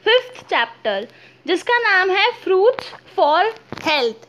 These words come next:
यानी कि हम पढ़ेंगे कि ऐसे कौन से फ्रूट्स हैं बच्चों, जो हमारी हेल्थ के लिए बहुत ही ज़रूरी है and इम्पॉर्टेंट है। ओके बच्चों, तो देखिए फर्स्ट लाइन क्या बोल रही है इस चैप्टर की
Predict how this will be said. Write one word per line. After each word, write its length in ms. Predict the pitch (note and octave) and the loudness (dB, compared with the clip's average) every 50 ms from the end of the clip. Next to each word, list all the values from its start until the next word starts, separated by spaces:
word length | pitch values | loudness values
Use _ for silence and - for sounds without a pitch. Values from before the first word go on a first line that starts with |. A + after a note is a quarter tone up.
| _ - | _ -10
यानी 220 | D#4+ D#4 D#4+ F4 F#4+ | -6 -6 -4 -4 -4
कि 160 | F4 G#4 A#4 | -2 -2 -2
हम 200 | A#4+ A4+ A4+ A4+ | 0 0 0 0
पढ़ेंगे 440 | A4 A4 F#4+ F4+ F#4 F#4+ G4 G4+ A4 | 0 -2 -2 0 -2 -2 -2 -2 -2
कि 160 | A4 A4+ A4+ | 0 0 0
ऐसे 340 | A#4 - - F#4 F4 - A4 | 0 0 -2 -4 -2 -2 -2
कौन 320 | A4 A4 G4 F#4 F#4+ A4+ A4+ | 0 0 2 2 2 2 2
से 140 | A4+ B4 | 2 2
फ्रूट्स 520 | A#4 A#4+ - G4+ G#4+ A4 A4+ A4+ A4+ - F#4 | 2 2 2 2 4 4 4 2 0 -2 -2
हैं 80 | F#4 | 0
बच्चों, 380 | D#4 D4+ C#4+ - - F#4+ G4+ A4+ A4+ - - - - - - - - | 0 -2 -2 -2 -2 -2 -2 -2 -4 -8 -16 -20 -20 -20 -16 -12 -6
जो 120 | C4 D#4+ F#4+ | -2 0 0
हमारी 520 | G#4 G#4+ G#4 F#4+ F4+ F4 E4+ E4+ F#4 G#4 | 2 2 2 0 0 0 0 0 0 -2
हेल्थ 340 | F#4+ F#4 D#4+ D#4+ E4+ D#4+ - | 0 0 0 0 0 -2 -2
के 120 | - G4 | -2 0
लिए 140 | F#4 F#4 G4+ | 0 0 0
बहुत 380 | F#4 E4+ D#4+ D#4 F4 F4+ F4 G#4 | 0 -2 0 0 -2 0 2 2
ही 100 | G#4 F#4 | 2 4
ज़रूरी 480 | E4 F4+ E4 E4 F4 F#4 F#4 G4 G4 | 4 2 2 2 2 0 2 0 2
है 220 | G#4 G#4 G#4+ A#4 A#4+ | 2 2 0 0 -2
and 540 | - - - D4 E4+ G#4+ A#4+ - - - | -4 -4 -2 -2 -2 -2 -4 -6 -6 0
इम्पॉर्टेंट 720 | D4 D4+ D4 D4+ - C#4+ C#4 C#4+ C#4+ D4+ D4+ D4+ D4+ D4+ - | 0 2 2 2 2 2 2 2 0 0 0 0 0 -2 -4
है। 240 | A#3 B3 - - - - _ - _ _ _ _ - | -6 -8 -8 -8 -12 -18 _ -20 _ _ _ _ -6
ओके 260 | - E4+ - A4 A4 | -6 -4 -2 -2 -2
बच्चों, 340 | A4 A4 A4 A4 - A4 A4+ A#4+ - _ _ _ _ - | -2 -2 -4 -4 -4 -4 -4 -4 -8 _ _ _ _ -8
तो 80 | E4+ F4 | -4 -4
देखिए 400 | D4 E4+ E4 E4 F#4 G#4 A#4 B4+ | -2 -4 -2 0 0 0 0 0
फर्स्ट 420 | A#4+ - F#4+ D#4 F4 F#4 - - | -2 -2 -4 -4 -4 -4 -6 -4
लाइन 220 | G#4 F#4+ F#4+ G4+ G4 | -4 -2 -2 -2 0
क्या 140 | G4+ G4 | 0 -2
बोल 220 | F#4+ F#4+ G4 F#4+ F#4 | 0 0 0 0 0
रही 120 | G4 G4 | -2 -2
है 60 | G4 | -2
इस 100 | G#4 G4+ | -2 -2
चैप्टर 340 | G#4 F4 D#4+ - - F#4 F#4+ | -2 -4 -4 -2 -4 -6 -6
की 280 | F4+ - - G#4+ A#4+ | -6 -4 -2 -2 -2